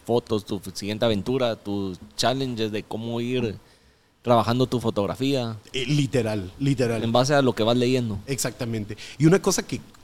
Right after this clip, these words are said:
Speaker 2: choca conmigo y que cualquiera diría que... que, que,
Speaker 1: Y ahorita
Speaker 2: que
Speaker 1: que
Speaker 2: no es
Speaker 1: estuvo,
Speaker 2: así.
Speaker 1: se estuvo hablando del Titanic y todo eso, no
Speaker 2: Hay una parte
Speaker 1: dijiste
Speaker 2: de mí
Speaker 1: que
Speaker 2: que,
Speaker 1: quiere
Speaker 2: que
Speaker 1: bajar a
Speaker 2: es, por
Speaker 1: tomarle foto.
Speaker 2: supuesto,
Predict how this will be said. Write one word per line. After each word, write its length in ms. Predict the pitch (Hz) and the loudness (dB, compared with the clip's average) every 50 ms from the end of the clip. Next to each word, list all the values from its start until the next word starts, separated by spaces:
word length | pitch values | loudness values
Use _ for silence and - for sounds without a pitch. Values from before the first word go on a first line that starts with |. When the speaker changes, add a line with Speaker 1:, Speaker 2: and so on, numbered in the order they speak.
| - - | -12 -4
Speaker 2:
choca 300 | - - 160 151 - 185 | 2 2 2 2 2 -4
conmigo 520 | - - 143 131 156 170 165 156 170 196 - - | -2 0 2 4 4 4 4 2 0 -2 -4 -8
y 120 | 131 120 | -8 -6
que 180 | 113 - 131 110 | -2 -2 -2 -2
cualquiera 480 | - - - 131 117 104 - 147 156 | -4 -6 -4 -4 -2 0 0 2 4
diría 300 | 160 147 139 147 151 160 - | 4 4 4 4 2 2 2
que... 280 | - 131 113 113 107 - | 0 -2 -2 -2 -4 -6
que, 320 | - - 113 110 110 98 - - | -6 -4 -4 -2 -4 -4 -6 -10
que, 80 | - 123 | -8 -2
Speaker 1:
Y 60 | 110 | 0
ahorita 220 | 117 120 131 - 165 | 0 0 2 4 4
Speaker 2:
que 60 | 135 | 6
Speaker 1:
que 60 | 147 | 6
Speaker 2:
no 60 | 139 | 6
es 60 | 147 143 | 6 6
Speaker 1:
estuvo, 360 | 147 160 165 160 156 147 135 | 8 10 10 10 10 10 8
Speaker 2:
así. 140 | 127 113 113 - | 8 6 4 0
Speaker 1:
se 100 | - 120 | 0 0
estuvo 240 | 107 - 127 131 139 | 0 2 2 2 4
hablando 400 | 139 147 156 165 160 151 147 135 | 4 4 2 2 4 4 4 4
del 200 | 123 117 110 92 | 2 0 -2 -4
Titanic 520 | 113 107 - - 123 139 160 160 143 127 - | -8 -6 -2 0 0 0 2 0 -4 -4 -4
y 320 | - 117 113 107 104 101 - | -2 0 2 2 2 2 2
todo 160 | - 123 135 | 4 2 4
eso, 120 | 147 151 | 4 2
no 440 | 143 139 135 139 139 139 135 123 104 - _ _ _ _ _ _ _ _ _ _ _ - | 0 0 0 2 2 2 2 0 0 -4 _ _ _ _ _ _ _ _ _ _ _ -4
Speaker 2:
Hay 220 | 143 151 143 131 120 | -2 0 2 2 0
una 160 | 113 107 107 | 0 0 0
parte 120 | 123 127 | 2 2
Speaker 1:
dijiste 280 | 117 - 135 135 113 110 | 2 2 2 0 0 0
Speaker 2:
de 80 | 123 | 0
mí 320 | 113 117 127 135 147 147 139 | 0 2 2 4 4 4 4
Speaker 1:
que 140 | 127 113 117 | 2 2 0
Speaker 2:
que, 60 | 127 | 2
Speaker 1:
quiere 180 | 127 131 131 | 4 6 6
Speaker 2:
que 60 | 135 139 | 8 8
Speaker 1:
bajar 300 | 131 113 110 123 127 127 | 8 8 8 6 6 4
a 40 | 123 | 4
Speaker 2:
es, 40 | - | 4
por 120 | - 131 | 4 4
Speaker 1:
tomarle 180 | 120 123 131 113 | 4 4 4 6
foto. 180 | - 135 117 113 | 6 4 4 4
Speaker 2:
supuesto, 300 | 101 - - - - | 0 -6 -8 -10 -12